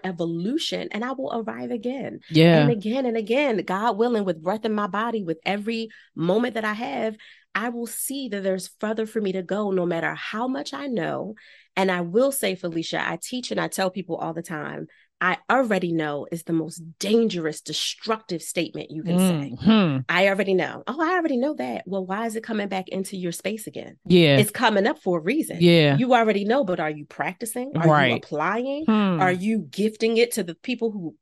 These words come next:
Speaker 1: it matters most around your circle? Like, why is it coming up? It's a reason that it's coming back into your ecosystem
Speaker 2: Yeah.
Speaker 1: if you already know. And for me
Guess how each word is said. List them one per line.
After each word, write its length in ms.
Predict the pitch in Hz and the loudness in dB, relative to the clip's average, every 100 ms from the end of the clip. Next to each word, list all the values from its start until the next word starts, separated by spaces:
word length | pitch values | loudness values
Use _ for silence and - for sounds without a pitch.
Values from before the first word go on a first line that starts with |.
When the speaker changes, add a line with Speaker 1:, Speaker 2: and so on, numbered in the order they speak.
| - | -2
Speaker 1:
it 160 | 180 | 0
matters 420 | 160 165 214 226 196 | 2 2 2 2 2
most 300 | 170 220 202 | 0 0 -6
around 360 | 180 208 226 | -4 -4 -2
your 120 | 220 | -4
circle? 380 | 214 220 - 403 | -4 -4 -4 -2
Like, 220 | 285 190 - - - - | 0 0 -2 -14 -20 -10
why 340 | 147 156 180 | 0 4 4
is 160 | 233 240 | 4 2
it 80 | 269 | 0
coming 240 | 269 285 440 | -2 0 0
up? 80 | 175 | 0
It's 120 | 196 | -2
a 80 | 180 | -2
reason 480 | 180 262 302 294 | -2 -2 0 0
that 140 | 294 269 | 0 -2
it's 120 | 311 | -2
coming 280 | 302 285 277 | -2 -2 -2
back 220 | 262 277 | -4 -2
into 260 | 294 320 285 | -4 -4 -4
your 160 | 294 | -2
ecosystem 760 | - 381 440 - 190 - 139 127 | -2 0 -2 -2 -6 -4 -4 2
Speaker 2:
Yeah. 400 | 151 156 143 139 | 6 8 8 6
Speaker 1:
if 40 | 143 | 6
you 140 | 214 | 4
already 380 | 185 185 170 165 | 2 2 0 0
know. 340 | 156 135 - - - - | -2 -2 -6 -12 -16 0
And 160 | 202 208 | 2 2
for 180 | 220 190 | 0 2
me 640 | 180 247 285 180 160 147 | 4 2 2 2 0 -2